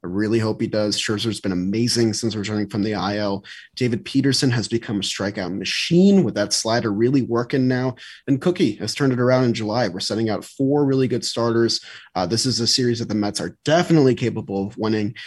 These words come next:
and it would be a really good way to go into the All-Star break, especially after beating the Braves, 'cause they're gonna get the Nationals, and the Nationals kinda just get tossed around the N L East. That's just how it goes for them. It's the kind of season they're having.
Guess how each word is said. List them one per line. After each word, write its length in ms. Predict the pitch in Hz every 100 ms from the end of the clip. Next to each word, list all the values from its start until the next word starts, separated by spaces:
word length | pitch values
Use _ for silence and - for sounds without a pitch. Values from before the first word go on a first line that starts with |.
| -
and 80 | 113
it 40 |
would 120 | 110 110
be 260 | 113 107
a 40 | 113
really 480 | 107 123 139 139
good 260 | 120 123 113
way 360 | 107 101 98 -
to 140 | -
go 320 | 104 123 120 117
into 200 | 107 -
the 120 | 117
All-Star 320 | 104 - 95
break, 260 | 92 90 104
especially 460 | - 123 120 123
after 280 | 98 107 -
beating 320 | 117 110 107
the 60 | 104
Braves, 320 | 95 98 104
'cause 160 | - 120
they're 140 | 170
gonna 140 | 180 170
get 160 | 165
the 80 | 147
Nationals, 580 | 147 143 139 139 135 123
and 120 | 104
the 40 | 104
Nationals 440 | 110 110 - 107
kinda 280 | - 113 98
just 260 | 104 -
get 200 | 104 101 - - - - - -
tossed 380 | - 123 -
around 340 | 117 113 113 113
the 120 | 107
N 120 | 110
L 140 | 107 107
East. 240 | 113 -
That's 200 | 92 -
just 260 | - 113 -
how 180 | 117
it 120 | 107 107
goes 240 | 107 101
for 80 | 107
them. 140 | 104
It's 160 | 104 -
the 80 | -
kind 240 | 110 107
of 80 | 101
season 320 | - 98 98
they're 160 | 95 98
having. 440 | 98 98 98 98